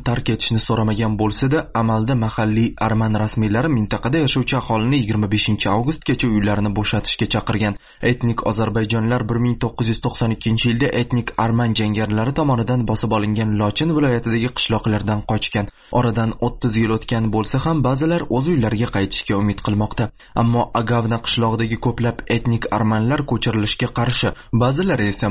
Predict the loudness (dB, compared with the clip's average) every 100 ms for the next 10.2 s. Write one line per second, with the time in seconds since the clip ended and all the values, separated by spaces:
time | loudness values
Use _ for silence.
0 | 0 0 0 0 0 -2 -2 0 2 2
1 | 0 0 -2 0 0 2 2 2 2 0
2 | -2 -2 -4 -10 -20 -2 0 2 2 0
3 | 0 0 -2 0 -2 0 -2 -2 -2 -2
4 | -2 -6 -4 0 2 0 0 0 0 0
5 | 0 0 0 0 0 0 0 0 0 0
6 | -2 -2 -4 -2 0 -2 -4 -10 -8 -2
7 | 0 2 0 -2 -4 -4 -2 -2 -2 -4
8 | -2 -2 -2 0 0 0 0 0 0 0
9 | 0 0 2 2 2 2 2 0 -2 -4
10 | -2 0